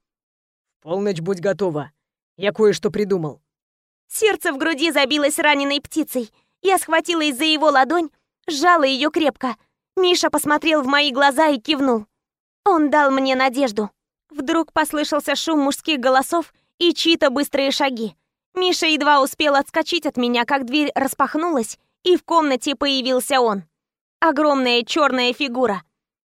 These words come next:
Speaker 2: Его глаза, скользящие по нам с Овсянкой, были невероятно злыми. Не обратив внимания на Мишу, Грех молча направился ко мне.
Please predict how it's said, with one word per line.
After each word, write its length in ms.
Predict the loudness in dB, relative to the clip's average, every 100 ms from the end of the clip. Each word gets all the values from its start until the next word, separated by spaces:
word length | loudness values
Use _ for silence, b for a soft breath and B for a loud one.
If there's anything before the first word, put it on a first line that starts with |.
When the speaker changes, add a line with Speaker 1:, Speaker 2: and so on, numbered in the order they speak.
| _
Speaker 2:
Его 340 | -2 0 2 2
глаза, 400 | 4 2 4 0
скользящие 720 | 0 -2 2 0 0 0 -2
по 160 | 2 2
нам 220 | 2 0
с 80 | 0
Овсянкой, 640 | -6 -2 -2 -2 -2 -8 _ _ _
были 300 | -4 0 2
невероятно 800 | 2 0 2 4 4 2 0 -2
злыми. 440 | 0 0 0 -2 -8 _ _ _
Не 140 | -4 0
обратив 420 | 4 4 2 -4
внимания 480 | -2 0 2 2 0
на 140 | 0 0
Мишу, 340 | 0 -2 -4
Грех 340 | -2 0 0 0
молча 420 | 0 0 0 0
направился 600 | 0 2 2 0 -2 -2
ко 120 | 0
мне. 320 | 0 -2 -4